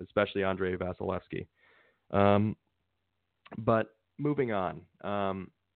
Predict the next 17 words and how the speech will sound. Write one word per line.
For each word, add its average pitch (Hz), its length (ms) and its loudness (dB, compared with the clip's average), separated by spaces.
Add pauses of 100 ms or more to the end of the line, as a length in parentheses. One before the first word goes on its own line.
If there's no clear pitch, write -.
(180)
because 104 440 -2
as 110 120 0
I 101 80 2 (100)
said, 87 340 2 (440)
in 127 300 2
the 101 260 0 (100)
Carolina 120 480 4
game, 92 220 -4
not 110 160 0
only 120 200 0
did 95 60 -6
the 98 40 -6
Montreal 98 340 -4
Canadiens 92 560 -8
lose 98 520 -4 (760)
the - 60 -6
game, 117 500 0